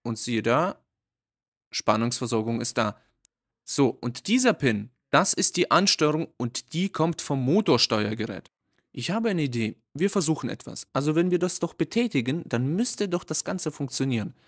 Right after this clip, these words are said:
Also nehme ich jetzt meine Prüfspitze, spanne die ein und überbrücke das Relais manuell. Und theoretisch müsste das Ganze funktionieren. Also das probieren wir aber gleich aus.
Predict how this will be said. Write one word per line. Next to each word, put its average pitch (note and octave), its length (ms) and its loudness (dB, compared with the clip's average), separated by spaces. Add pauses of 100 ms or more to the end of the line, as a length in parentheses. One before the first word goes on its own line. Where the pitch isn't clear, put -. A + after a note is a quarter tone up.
(300)
Also B2+ 220 0
nehme F#3 220 2
ich A3 100 0
jetzt - 160 -2
meine A#2+ 180 2
Prüfspitze, - 800 -6
spanne E3 460 0
die B2 220 -4
ein G#3 320 2 (280)
und C#3+ 240 -2
überbrücke D#3 920 0 (220)
das - 300 -2
Relais A#2+ 380 2
manuell. C3 640 2 (720)
Und A#2 200 -6
theoretisch B2 920 -2
müsste F3 440 -4
das G#3 240 -4
Ganze - 300 -6
funktionieren. D#3 600 -2 (260)
Also A2+ 220 -2
das A2+ 160 -8
probieren B2+ 360 0
wir A#2+ 60 4
aber G#2+ 160 0
gleich A#2 300 0
aus. A2 300 -4